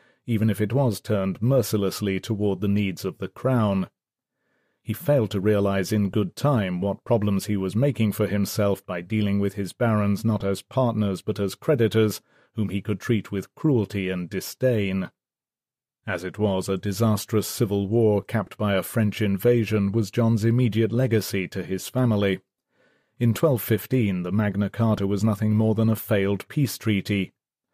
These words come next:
John was not to know any more than the barons who negotiated its terms with him would have done that his name and the myth of the document sealed at Runnymede would be bound together in English history forever. Yet this, in the long run, was the case.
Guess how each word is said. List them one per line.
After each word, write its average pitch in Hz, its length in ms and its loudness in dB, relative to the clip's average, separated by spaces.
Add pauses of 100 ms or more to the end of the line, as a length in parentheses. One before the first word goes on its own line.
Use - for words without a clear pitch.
(360)
John 95 280 -4
was 95 200 -4
not 104 200 -2
to 101 100 -4
know 104 320 2
any 101 180 2
more 104 220 2
than 98 180 0
the 95 120 -2
barons 107 440 2
who 113 80 -4
negotiated 107 720 2
its 104 220 -4
terms 123 340 2
with 107 140 2
him 107 220 0
would 104 160 0
have 104 180 0
done 110 300 2 (300)
that - 100 -6
his 107 200 0
name 117 400 2
and 98 160 -2
the 90 100 -2
myth 104 340 0
of 98 140 0
the 107 100 2
document 107 520 0
sealed 104 380 0
at 98 160 -4
Runnymede 107 540 2 (260)
would 113 160 0
be 107 140 0
bound 113 360 2
together 110 460 2
in 92 140 0
English 101 480 0
history 95 480 -4
forever. 113 580 0 (800)
Yet 104 260 0
this, 135 320 0
in 104 160 4
the 101 100 2
long 120 280 2
run, 87 300 -2
was 98 240 -2
the 92 120 -8
case. 107 600 -2